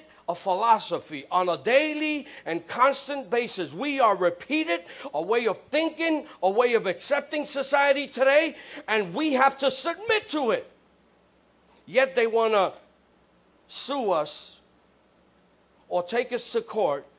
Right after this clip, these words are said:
because we're trying to change things. Who's trying to change things? I'm giving you an option. If you wanna believe, believe. If you don't wanna believe, hell will receive you.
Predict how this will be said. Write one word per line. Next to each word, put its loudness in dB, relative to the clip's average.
because -6
we're 2
trying -2
to -4
change -8
things. -14
Who's -4
trying 2
to -4
change -2
things? -6
I'm 8
giving 0
you 2
an 4
option. 2
If -2
you -6
wanna 6
believe, 2
believe. 0
If 0
you -2
don't 6
wanna 6
believe, -2
hell 4
will -2
receive 4
you. 0